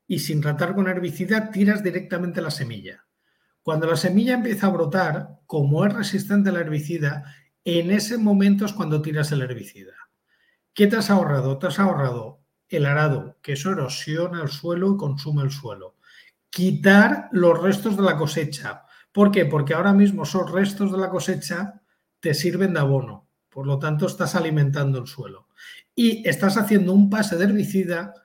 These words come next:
cuando sin esa siembra directa tendrías que hacer dos o tres. Con lo cual estás utilizando menos herbicida. Estos son, digamos, los transgénicos más comunes porque eran los más fáciles, porque con un gen ya tenías la ventaja.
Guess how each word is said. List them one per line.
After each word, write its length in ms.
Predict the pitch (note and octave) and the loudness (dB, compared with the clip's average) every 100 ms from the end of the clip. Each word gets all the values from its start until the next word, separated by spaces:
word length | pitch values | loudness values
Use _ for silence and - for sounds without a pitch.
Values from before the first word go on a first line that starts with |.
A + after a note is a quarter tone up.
| _ _ _ _ _ | _ _ _ _ _
cuando 600 | F#3 F3+ F3+ E3+ E3 E3 | 0 6 6 6 2 0
sin 200 | E3 E3 | 0 -4
esa 200 | F3+ G#3 | -2 -2
siembra 320 | G#3 G3+ G3 | 2 4 4
directa 420 | F#3+ F#3 F#3+ G3+ | 4 2 2 0
tendrías 320 | G3+ E3+ E3 D3 | 0 -2 -4 -2
que 80 | |
hacer 180 | C#3+ D#3+ | -2 -2
dos 300 | D3 D3 - | -2 -2 -4
o 60 | C#3+ | -8
tres. 520 | A#2+ - - - _ _ _ - | -10 -14 -14 -16 _ _ _ -6
Con 160 | D#3+ | -2
lo 120 | D3+ | 0
cual 160 | C#3+ F3 | 2 0
estás 260 | F#3+ F#3 F#3 | 0 -2 -2
utilizando 540 | F3 D#3 E3+ F3 G3 | -6 -6 -4 0 0
menos 440 | D#3 D3+ D3 C#3 | 2 0 2 0
herbicida. 640 | C#3 C#3 A2+ - G#2 G2 _ _ _ _ _ - - _ _ _ _ _ _ _ - | -4 -6 -12 -18 -20 -20 _ _ _ _ _ -20 -20 _ _ _ _ _ _ _ 4
Estos 380 | A3 G3+ C4+ | 4 6 2
son, 160 | C4+ C4+ | 2 2
digamos, 340 | B3+ A#3 B3+ | 2 0 0
los 160 | A3+ G3 | -2 -2
transgénicos 1000 | F3+ - G3+ G#3 G3+ A#3+ C4+ - - _ _ _ _ _ | -4 0 4 4 4 2 0 -2 -12 _ _ _ _ _
más 520 | - D#3+ E3 F3+ G3+ G3 | -14 -10 -2 4 4 4
comunes 560 | G3+ F#3+ G#3 G3+ G3+ | 2 4 6 6 4
porque 240 | F#3 C#3+ F3 | 0 -2 0
eran 180 | F#3 | 0
los 160 | F3+ D3 | 0 -2
más 220 | D#3+ D3+ | -4 -4
fáciles, 440 | F#3 E3 F3+ F#3+ G3+ | -2 -2 -2 -2 -2
porque 340 | D3+ C3+ C#3+ | -4 -4 -4
con 180 | C#3 C#3+ | -2 0
un 240 | G3+ G#3 | 2 0
gen 480 | - F#3 F#3 B3 - | 0 0 0 -2 -6
ya 160 | D#3 C#3 | -4 -2
tenías 320 | D3 C#3 B2+ | 0 -2 -2
la 80 | B2 | -4
ventaja. 580 | B2 C3 G2+ - - | -8 -4 -2 -4 -10